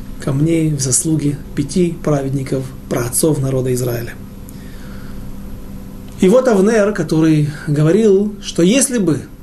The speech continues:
говорил так о себе или говорили о нем, что если бы <clears throat> он мог, если бы было на земле такое место,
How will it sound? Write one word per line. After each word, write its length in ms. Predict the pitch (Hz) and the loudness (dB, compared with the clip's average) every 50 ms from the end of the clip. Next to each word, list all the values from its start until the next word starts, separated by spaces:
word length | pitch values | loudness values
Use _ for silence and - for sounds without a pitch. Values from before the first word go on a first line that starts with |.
| - - - | -18 -14 -10
говорил 340 | 151 135 147 180 220 208 185 | -4 -2 0 2 2 2 2
так 200 | - 185 180 170 | 2 0 0 0
о 60 | 156 | 0
себе 300 | - - 160 156 175 180 | 0 0 4 4 6 6
или 120 | 180 165 | 6 6
говорили 340 | 156 160 165 170 185 190 180 | 4 4 4 6 6 6 4
о 100 | 170 160 | 4 4
нем, 280 | 160 170 180 165 139 127 - - | 4 4 4 4 2 0 -4 -6
что 200 | - - - 151 | -6 -4 -2 0
если 360 | 165 208 233 214 - 208 196 | 2 2 2 2 2 2 2
бы 240 | 180 165 147 123 - - - - - - - - - - - - - | 4 4 2 0 -4 -8 -14 -16 -18 -18 -18 -18 -16 -14 -14 -8 2
<clears throat> 760 | - 359 330 302 269 233 - - 269 285 240 214 175 135 123 - - - - - - - - - - - - - - - - - - - - - - - - - - - - - - - - | 4 6 6 6 6 4 4 4 4 6 6 4 4 2 -2 -8 -14 -18 -20 -20 -18 -18 -18 -18 -18 -18 -18 -18 -18 -18 -18 -18 -18 -16 -16 -16 -16 -14 -16 -16 -16 -14 -14 -14 -14 -2 2
он 180 | 180 175 170 175 | 4 4 6 6
мог, 340 | 180 214 254 247 - - | 6 6 6 4 2 -2
если 260 | - 208 226 220 - 220 | -2 0 2 2 4 4
бы 80 | 214 | 4
было 220 | 175 160 262 269 233 | 4 4 4 6 6
на 100 | 220 208 | 6 4
земле 300 | 185 190 185 185 208 196 | 4 4 4 4 4 2
такое 300 | 175 165 - 190 170 165 | 0 0 0 0 2 2
место, 420 | 156 160 160 151 - - - - | 4 2 2 2 0 -2 -6 -10